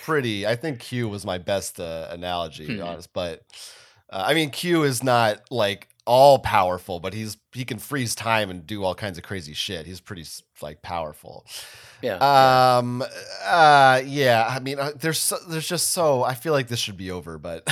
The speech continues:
Speaker 1: <laughs> there's, um, yeah,
Speaker 2: Yeah.
Speaker 1: I, I was, I was wondering if, if, um,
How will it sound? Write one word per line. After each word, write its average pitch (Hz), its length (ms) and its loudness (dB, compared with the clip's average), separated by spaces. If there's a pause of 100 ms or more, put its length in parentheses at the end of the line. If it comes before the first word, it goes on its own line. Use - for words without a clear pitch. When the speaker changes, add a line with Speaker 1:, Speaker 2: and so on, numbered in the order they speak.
(260)
Speaker 1:
<laughs> - 260 -12
there's, - 300 -4 (360)
um, 156 280 -8 (680)
yeah, 190 360 8
Speaker 2:
Yeah. 160 260 4 (260)
Speaker 1:
I, 196 380 8
I 208 40 12
was, 208 300 8
I 185 120 8
was 196 300 4
wondering 143 640 2
if, 120 420 -4
if, 117 360 -6
um, 98 500 0